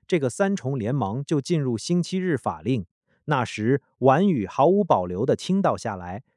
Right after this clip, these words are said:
正如那二百五十个献香的人被从天降下的火所毁灭一样。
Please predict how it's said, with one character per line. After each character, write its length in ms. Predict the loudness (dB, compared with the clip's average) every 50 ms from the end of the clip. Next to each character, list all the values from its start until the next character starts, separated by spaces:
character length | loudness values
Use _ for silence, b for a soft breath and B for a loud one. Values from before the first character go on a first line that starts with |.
| _ _
正 180 | 0 2 2
如 200 | 2 0 0 0
那 100 | 0 0
二 240 | 0 2 2 0 2
百 180 | 2 2 0 0
五 160 | -2 -4 -8
十 160 | -8 -8 -6
个 140 | -4 -4 -4
献 260 | -4 -4 -4 -4 -4
香 240 | -4 -4 -4 -2 -2
的 120 | -2 -2
人 260 | -4 -6 -6 -6 -8 -8 _ _
被 160 | _ -2 -2
从 200 | -2 -4 -8 -8
天 280 | -6 -2 -2 0 0 0
降 180 | -2 -2 -4 -2
下 180 | -4 -4 -2
的 80 | -2 -4
火 320 | -8 -8 -6 -2 0 0
所 200 | 0 2 -2 -2
毁 240 | -2 -2 -6 -6 -4
灭 200 | -4 -2 -2 -2
一 180 | -4 -8 -10 -10
样。 200 | -10 -12 -12